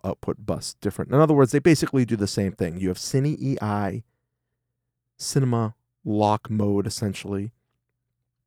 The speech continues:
on the, uh, F S seven, F five, F fifty-five. And you have custom, which you can use S-Log and, uh, a, a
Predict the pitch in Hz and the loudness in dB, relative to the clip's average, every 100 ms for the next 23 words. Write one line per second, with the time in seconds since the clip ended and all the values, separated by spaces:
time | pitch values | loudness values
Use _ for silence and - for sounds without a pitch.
0 | _ _ - 107 104 98 101 98 104 - | _ _ -2 0 -2 -4 -6 -8 -10 -6
1 | 98 95 95 107 104 - 110 - - 101 | -6 -6 -6 -6 -6 -6 -6 -4 -4 -4
2 | 95 98 110 - - 87 87 117 - - | -4 -8 -10 -14 -12 -12 -10 -12 -14 -14
3 | - - - 82 85 - _ _ _ - | -12 -12 -8 -8 -8 -12 _ _ _ -20
4 | _ 113 117 107 - - 185 - - 90 | _ 0 0 0 -6 -2 -2 0 -4 -4
5 | 117 _ _ _ _ _ _ _ _ - | -8 _ _ _ _ _ _ _ _ -2
6 | 117 156 - 143 147 208 110 107 - - | 2 2 2 0 4 6 6 4 -2 -12
7 | _ _ _ _ _ _ _ _ - 123 | _ _ _ _ _ _ _ _ 2 2
8 | - 117 101 101 101 - _ _ _ 113 | 4 2 4 2 -2 -8 _ _ _ -2
9 | 104 101 101 101 98 101 98 101 - 110 | 0 0 0 0 0 0 0 -2 -2 -4
10 | - 120 | -2 -2